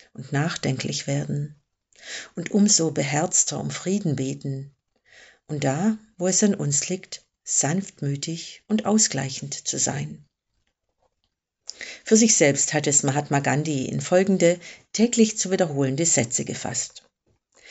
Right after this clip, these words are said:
„Ich will bei der Wahrheit bleiben. Ich will mich keiner Ungerechtigkeit beugen.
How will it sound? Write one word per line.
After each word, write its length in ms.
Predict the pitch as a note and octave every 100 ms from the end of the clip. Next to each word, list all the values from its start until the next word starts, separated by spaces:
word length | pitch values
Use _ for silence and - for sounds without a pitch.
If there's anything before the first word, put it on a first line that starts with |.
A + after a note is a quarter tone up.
| - - _ _ _
„Ich 160 | - D3+
will 100 | B2+
bei 160 | B2
der 200 | B2+ B2
Wahrheit 400 | D3 F3 F3 E3+
bleiben. 680 | - D3 D3 D3+ C#3+ C#3+ - _ _ _ - - -
Ich 160 | - -
will 120 | E3+
mich 200 | D#3+ D#3
keiner 360 | - G3 G#3+ G#3+
Ungerechtigkeit 1000 | G#3 G3+ F3 D3 - D3 - D3 D3 -
beugen. 640 | C3+ B2+ - C#3+ D3 -